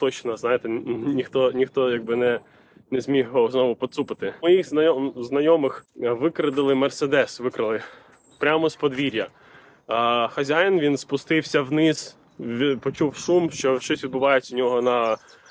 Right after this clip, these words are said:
а, подвір'ї перед будинком. Він спустився вниз, щоб подивитися, що відбувається, і побачив, що включились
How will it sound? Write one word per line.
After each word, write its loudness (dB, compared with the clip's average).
а, 2
подвір'ї -2
перед 0
будинком. 0
Він 2
спустився -2
вниз, 2
щоб -8
подивитися, -4
що -2
відбувається, -2
і -6
побачив, -4
що 0
включились -4